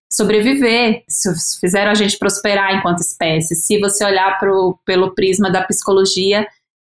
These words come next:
é, é outra coisa. Se você olhar pelo prisma social, criatividade é outra coisa. Então, é, é essa coisa, é, moldável, né,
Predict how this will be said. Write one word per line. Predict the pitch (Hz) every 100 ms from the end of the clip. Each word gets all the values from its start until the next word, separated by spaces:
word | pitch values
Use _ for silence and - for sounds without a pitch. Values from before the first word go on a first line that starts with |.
| -
é, | 180 180 175
é | 190
outra | 185 214
coisa. | 220 190 196 175
Se | 170 170
você | 180 -
olhar | 180 180
pelo | 180 185
prisma | 185 185 180
social, | 175 185 - 180 170 180 190
criatividade | - 185 175 175 180 180
é | 180
outra | 170 180 214
coisa. | - 180 165 - - - - -
Então, | 196 202 202 208 226 240 233
é, | - 202 202 -
é | 208
essa | 220 240 247
coisa, | 226 226 240 226 196 180 196 _ -
é, | 190 190 185
moldável, | 202 233 254 190 175 180 202 214 220 190 170 170
né, | 190 180